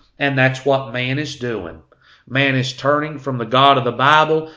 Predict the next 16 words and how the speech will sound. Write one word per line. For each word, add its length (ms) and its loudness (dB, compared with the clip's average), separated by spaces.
unto 300 -2
a 160 -6
God 340 0
that 100 -4
is 140 -8
unable 540 -2
to 120 -10
deliver, 600 -2
unable 420 0
to 80 -4
hear, 480 -2
because 420 2
they 180 4
are 300 4
no 180 -4
gods. 640 -8